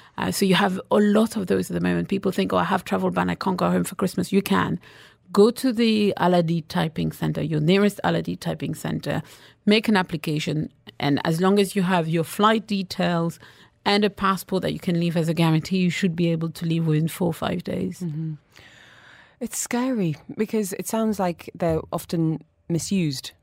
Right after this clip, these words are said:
Speaker 2: You know, as a bit
Speaker 1: Very
Speaker 2: of a,
Speaker 1: much.
Speaker 2: as a bit
Speaker 1: It's a
Speaker 2: of a
Speaker 1: weapon.
Speaker 2: It's e-, exactly, exactly.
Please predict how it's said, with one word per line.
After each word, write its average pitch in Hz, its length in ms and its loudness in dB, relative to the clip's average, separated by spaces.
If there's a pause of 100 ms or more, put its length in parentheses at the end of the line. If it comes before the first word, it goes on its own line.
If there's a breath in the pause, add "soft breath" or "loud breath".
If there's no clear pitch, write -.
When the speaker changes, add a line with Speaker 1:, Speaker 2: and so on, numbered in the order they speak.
Speaker 2:
You 170 80 0
know, 151 80 2
as 139 100 -4
a - 20 -10
bit 151 100 -2
Speaker 1:
Very 151 220 4
Speaker 2:
of 147 60 2
a, 147 40 -2
Speaker 1:
much. - 360 -12
Speaker 2:
as 160 100 -4
a 151 80 -2 (320)
bit 180 80 -2
Speaker 1:
It's 165 60 4
a 214 40 8
Speaker 2:
of 214 60 8
a - 20 8
Speaker 1:
weapon. 156 400 -2
Speaker 2:
It's - 140 -2
e-, 202 160 0
exactly, 156 580 -4 (520)
exactly. 147 580 -6